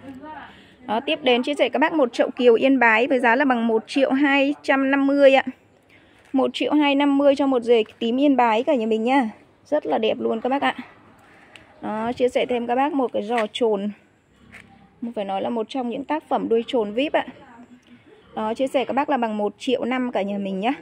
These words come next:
Một triệu năm trăm K cho một siêu phẩm đuôi trồn vip ạ. Mời các bác ngắm tác phẩm trồn này, đang nụ các bác nhá.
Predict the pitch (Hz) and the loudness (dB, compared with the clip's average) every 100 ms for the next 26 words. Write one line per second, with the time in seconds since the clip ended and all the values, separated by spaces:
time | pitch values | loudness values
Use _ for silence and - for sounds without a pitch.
0 | - - - _ _ - - 240 226 - | -14 -20 -20 _ _ -12 -2 0 0 0
1 | 285 - 269 277 285 269 277 269 262 269 | 0 0 0 -2 -2 -2 -2 -2 0 0
2 | 247 220 - 269 262 226 190 233 233 294 | -2 -2 -2 -2 2 0 2 2 2 2
3 | 233 208 262 311 285 - 165 - _ _ | 0 2 -2 0 0 -2 -16 -20 _ _
4 | _ _ _ _ _ 233 220 254 302 262 | _ _ _ _ _ -6 -4 -4 -4 -4
5 | 214 262 311 - 208 190 247 214 196 202 | -6 -6 -6 -2 -4 -2 0 0 -2 -8
6 | - _ _ 233 240 262 254 277 277 302 | -14 _ _ -8 -2 -2 -2 -4 0 0